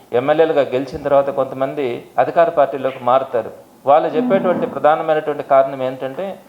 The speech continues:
"మేము పార్టీలో గె-, మేము, మమ్మల్ని గెలిపించినటువంటి ప్రజలకి మేము సేవ చేయాలన్నా,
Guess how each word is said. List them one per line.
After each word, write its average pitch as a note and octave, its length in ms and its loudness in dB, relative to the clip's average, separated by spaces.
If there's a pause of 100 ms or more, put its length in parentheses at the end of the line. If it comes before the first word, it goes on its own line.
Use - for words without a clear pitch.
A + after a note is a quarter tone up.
(280)
"మేము D3 260 2
పార్టీలో D#3 500 -2
గె-, - 340 -8
మేము, C3+ 420 -4 (260)
మమ్మల్ని C3+ 320 0
గెలిపించినటువంటి D3+ 1120 -2 (300)
ప్రజలకి F3 480 -2
మేము C3+ 300 -4
సేవ A#2+ 240 2
చేయాలన్నా, B2+ 800 2